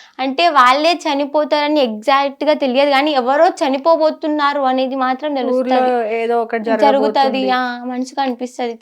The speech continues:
Speaker 1: చెడు జరుగుతుందేమో,
Speaker 2: ఓకే.
Speaker 1: జరుగుతదేమో అనేసి.
Speaker 2: ఇంకా అంటే ఏమేం చెయ్యాలి అని చెప్తున్నారు అమ్మవారు మీకు?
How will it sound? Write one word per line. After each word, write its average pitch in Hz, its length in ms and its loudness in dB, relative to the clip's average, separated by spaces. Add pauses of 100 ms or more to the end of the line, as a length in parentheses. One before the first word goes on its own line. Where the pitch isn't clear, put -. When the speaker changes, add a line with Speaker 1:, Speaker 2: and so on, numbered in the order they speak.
Speaker 1:
చెడు 214 120 -10
జరుగుతుందేమో, 233 840 -6
Speaker 2:
ఓకే. 233 200 -8
Speaker 1:
జరుగుతదేమో 214 680 -10
అనేసి. 202 360 -20 (280)
Speaker 2:
ఇంకా 269 260 0
అంటే 294 380 0
ఏమేం 311 540 -2
చెయ్యాలి 269 380 0
అని 254 180 -6
చెప్తున్నారు 220 540 -8
అమ్మవారు 208 460 -6
మీకు? 208 380 -14